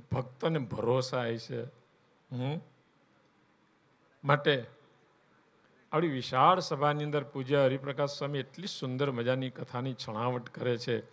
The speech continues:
આપણે એમ થાય સાંભળા જ કરીએ, સાંભળા જ કરીએ. અને આવા સંતોના સમાગમથી, આવી કથાઓથી આપણા હૃદયમાં પણ ભક્તિ ઉદય થતી હોય છે. અને ભરોસો છે ને આમ મજબૂત હોવો જોઈએ. હું ઘણી વખત કહું છું, સાંભળજો બરાબર.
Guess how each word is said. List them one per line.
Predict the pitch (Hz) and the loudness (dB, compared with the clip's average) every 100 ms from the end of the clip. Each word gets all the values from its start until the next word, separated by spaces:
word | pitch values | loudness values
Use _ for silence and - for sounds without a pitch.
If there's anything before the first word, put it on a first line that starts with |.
| - - - - | -20 -20 -20 -8
આપણે | 139 143 | -4 -2
એમ | 147 | -2
થાય | 151 | -2
સાંભળા | 139 123 120 117 131 | -2 -4 0 4 4
જ | 139 | 4
કરીએ, | 143 131 | -2 -4
સાંભળા | 123 110 104 123 | -4 -6 -2 2
જ | 131 | 2
કરીએ. | 127 120 120 110 - - - | 0 -4 -2 -4 -8 -18 -4
અને | 165 | 2
આવા | 156 170 180 | 4 4 2
સંતોના | 175 147 160 165 165 160 | 0 -4 -2 -2 0 0
સમાગમથી, | - 139 156 160 156 139 151 | -2 0 0 2 -2 -4 -4
આવી | 139 147 | -2 -2
કથાઓથી | 160 139 - 147 160 156 160 | -4 -10 0 4 4 4 0
આપણા | 143 135 156 | -2 0 2
હૃદયમાં | 127 117 143 160 165 160 | 2 2 2 4 4 2
પણ | 160 | -4
ભક્તિ | 131 117 117 - - | -6 -2 -2 -2 -4
ઉદય | 160 151 143 | -4 -2 -6
થતી | - 120 - 113 | -8 -12 -8 -4
હોય | 104 104 | -4 -4
છે. | - - _ _ _ _ _ _ _ _ _ _ _ _ | -6 -12 _ _ _ _ _ _ _ _ _ _ _ _
અને | - 147 | -2 0
ભરોસો | 127 117 135 160 175 | 2 6 6 6 4
છે | 180 226 | 2 2
ને | 240 185 | 0 2
આમ | 165 | 2
મજબૂત | 160 139 127 127 147 175 147 | 0 0 0 0 0 -2 0
હોવો | 120 131 | 4 4
જોઈએ. | 131 131 | 2 0
હું | 131 123 | 0 2
ઘણી | 123 165 | 4 4
વખત | 190 196 - | 0 -4 -2
કહું | 151 143 | 0 0
છું, | 151 | -2
સાંભળજો | 120 127 135 165 160 | 0 2 4 6 6
બરાબર. | 139 123 117 107 | 6 6 4 0